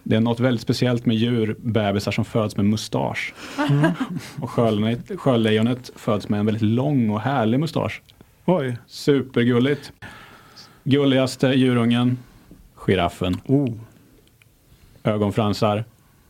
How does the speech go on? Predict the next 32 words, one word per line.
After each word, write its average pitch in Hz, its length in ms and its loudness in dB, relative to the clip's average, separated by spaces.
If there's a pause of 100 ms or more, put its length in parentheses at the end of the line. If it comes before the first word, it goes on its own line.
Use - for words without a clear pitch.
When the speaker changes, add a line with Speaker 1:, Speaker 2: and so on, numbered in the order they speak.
Speaker 1:
kanske 101 460 0
fem 110 340 0
centimeter 101 460 0
långa. 104 360 0 (720)
Den 110 120 2
är 117 40 2
jättelång, 143 760 0
eh, - 200 -10 (340)
men 185 180 -2
ändå 185 440 -2
liksom 170 260 -4
lite 170 180 -2
kortare 156 600 -2
och 160 340 -4
på 160 80 4
samma 147 220 0
sätt 139 140 0
som 135 80 4
elefanten 123 460 2
så 123 80 0
är - 20 4
lite 113 240 -2
ostyrig, 117 1200 0
liksom. 107 340 0 (560)
Vacklar 123 480 0
omkring 120 400 2
där 101 100 0
på - 100 0
savannen 101 460 0
och 107 140 -2
är 98 140 -2
supergullig. 110 760 0